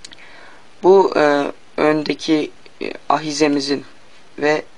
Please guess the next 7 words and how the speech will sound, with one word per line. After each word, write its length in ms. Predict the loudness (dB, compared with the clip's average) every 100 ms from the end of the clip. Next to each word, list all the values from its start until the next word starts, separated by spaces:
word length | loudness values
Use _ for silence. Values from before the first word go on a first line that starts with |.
| -16 -10
e, 40 | -8 -8 -10 -14 -16 -20 -20 -20 -20 -6
hareket 420 | -2 0 0 -2
sensörlerinin 840 | -2 -2 -2 -4 -2 -2 -2 -4 -8 -18 -20 -20 -20 -20 -20 -20 -20 -20 -16 -12 -10 -10 0
kablosu. 520 | 4 4 2 -2 0
Onu 220 | 2 0
takıyoruz 520 | -2 -4 -4 -6 -8
tekrar. 480 | -10 -8 -4 -4